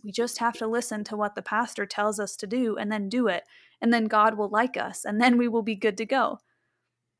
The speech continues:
What I love about this passage is that here we have a commandment that's given to the people.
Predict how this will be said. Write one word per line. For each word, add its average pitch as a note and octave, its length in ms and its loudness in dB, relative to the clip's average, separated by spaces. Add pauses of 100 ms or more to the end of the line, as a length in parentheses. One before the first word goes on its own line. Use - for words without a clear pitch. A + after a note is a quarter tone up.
(220)
What A#3 160 4
I A3+ 80 8
love B3 200 6
about A#3+ 260 4
this G#3+ 140 -6
passage A3 520 -2
is G#3+ 140 -8
that G#3 260 -2
here B3+ 440 2
we G#3+ 120 -2
have G#3 220 -2
a G3+ 80 0
commandment A3+ 680 0
that's A3 240 -6
given A#3 380 0
to A3+ 180 -4
the G#3 100 -4
people. - 540 -10